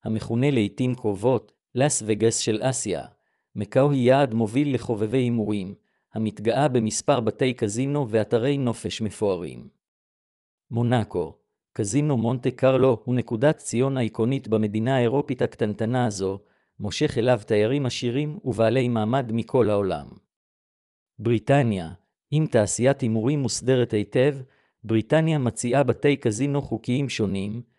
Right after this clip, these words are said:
חנויות הימורים ואולמות בינגו. אוסטרליה, הימורים הם בילוי פופולרי באוסטרליה, כאשר המדינה בעלת בתי קזינו רבים,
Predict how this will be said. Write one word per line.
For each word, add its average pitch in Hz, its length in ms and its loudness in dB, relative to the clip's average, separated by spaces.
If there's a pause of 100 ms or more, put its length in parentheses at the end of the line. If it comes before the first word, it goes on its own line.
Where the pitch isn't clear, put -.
(240)
חנויות 117 500 2
הימורים 131 520 0
ואולמות 131 560 2
בינגו. 101 500 -2 (1000)
אוסטרליה, 113 680 2 (380)
הימורים 117 400 2
הם 135 160 0
בילוי 131 300 2
פופולרי 127 560 2
באוסטרליה, 113 840 2 (480)
כאשר 151 360 0
המדינה 123 460 0
בעלת 113 420 2
בתי 135 320 0
קזינו 123 520 -2
רבים, 101 420 -4